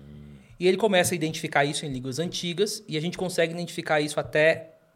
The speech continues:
em algumas partes do russo e algumas partes do alemão. Foi que ele disse: olha,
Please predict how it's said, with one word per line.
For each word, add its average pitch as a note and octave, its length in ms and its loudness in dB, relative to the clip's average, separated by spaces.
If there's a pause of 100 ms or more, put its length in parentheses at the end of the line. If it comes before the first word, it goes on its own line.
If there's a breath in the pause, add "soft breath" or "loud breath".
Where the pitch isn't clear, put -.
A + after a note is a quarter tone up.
em D3 160 -4
algumas D3 360 -2
partes C3 260 0
do D#3 120 -8
russo E3 400 -10 (240 soft breath)
e D3+ 60 4
algumas D3+ 220 2
partes - 240 -4
do - 80 -2
alemão. C#3 360 0 (680 soft breath)
Foi A#3 140 4
que A#3+ 80 -2
ele A3+ 100 0
disse: C3+ 280 -4
olha, C3+ 260 0